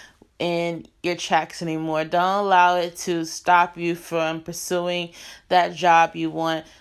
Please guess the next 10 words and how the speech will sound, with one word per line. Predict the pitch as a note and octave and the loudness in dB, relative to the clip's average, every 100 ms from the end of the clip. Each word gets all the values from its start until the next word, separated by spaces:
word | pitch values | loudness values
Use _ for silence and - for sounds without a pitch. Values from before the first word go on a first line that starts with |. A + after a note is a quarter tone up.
| _ | _
Don't | E3+ F3 F3+ | -2 0 0
allow | F3+ F#3 F#3 | 0 2 0
you | F3+ F3 | -2 -6
to | F3+ | -8
stop | F3 - F3 F3 E3+ | -4 2 4 2 -4
you | |
from | F3 F3+ | -8 -6
becoming | E3+ E3+ F#3 E3+ E3 D#3+ | -6 -6 -4 -4 -6 -4
the | F3 | -4
manager | E3 F3 E3+ E3+ E3 E3+ F3 | -2 -2 -4 -6 -4 -2 -2